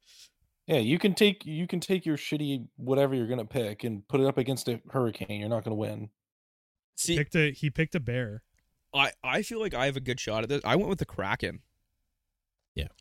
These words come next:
Speaker 2: That's a big ol' thing.
Speaker 4: That's
Speaker 3: I
Speaker 4: pretty big.
Speaker 3: Yeah, that, that
Speaker 4: That's
Speaker 3: is
Speaker 4: covering
Speaker 3: big.
Speaker 4: the net, no doubt.
Speaker 2: But it's also <laughs> offensive. Like,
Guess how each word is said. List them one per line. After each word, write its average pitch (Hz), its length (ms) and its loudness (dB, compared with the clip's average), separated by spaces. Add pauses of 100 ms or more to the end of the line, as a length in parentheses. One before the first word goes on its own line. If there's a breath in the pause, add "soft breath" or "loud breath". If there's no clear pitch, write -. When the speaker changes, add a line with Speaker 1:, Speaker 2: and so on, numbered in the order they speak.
Speaker 2:
That's 156 120 2
a 143 60 6
big 151 280 8
ol' 135 180 8
thing. 104 480 -2
Speaker 4:
That's 196 200 4
Speaker 3:
I - 80 -20
Speaker 4:
pretty 73 160 -10
big. 69 260 -10 (220)
Speaker 3:
Yeah, 156 520 6 (420)
that, 143 260 0
that - 80 -20
Speaker 4:
That's 143 200 4
Speaker 3:
is 139 80 4
Speaker 4:
covering 98 340 0
Speaker 3:
big. 82 120 -4
Speaker 4:
the 80 40 -8
net, 80 240 -6
no 82 200 -8
doubt. 78 420 -8
Speaker 2:
But 170 200 6
it's 165 140 6
also 175 440 8
<laughs> 120 40 4
offensive. 156 600 2 (160)
Like, 139 320 -2